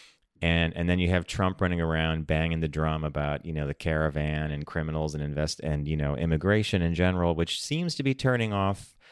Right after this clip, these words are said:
moderate voters in the, you know, urban and suburban areas,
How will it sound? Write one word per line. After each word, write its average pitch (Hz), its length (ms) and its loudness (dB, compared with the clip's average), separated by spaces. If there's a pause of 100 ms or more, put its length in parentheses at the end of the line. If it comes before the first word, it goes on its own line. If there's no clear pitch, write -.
(180)
moderate 95 460 6
voters 90 420 4
in 82 140 0
the, 80 220 0
you - 220 -6
know, 78 240 -2
urban 85 320 0
and 78 120 -2
suburban 82 460 0
areas, 78 600 -2